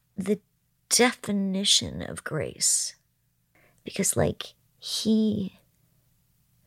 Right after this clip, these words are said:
never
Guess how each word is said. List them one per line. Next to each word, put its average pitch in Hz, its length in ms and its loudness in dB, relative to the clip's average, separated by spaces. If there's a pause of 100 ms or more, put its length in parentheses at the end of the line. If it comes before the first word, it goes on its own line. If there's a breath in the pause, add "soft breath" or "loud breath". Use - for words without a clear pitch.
(1300 soft breath)
never 196 1000 2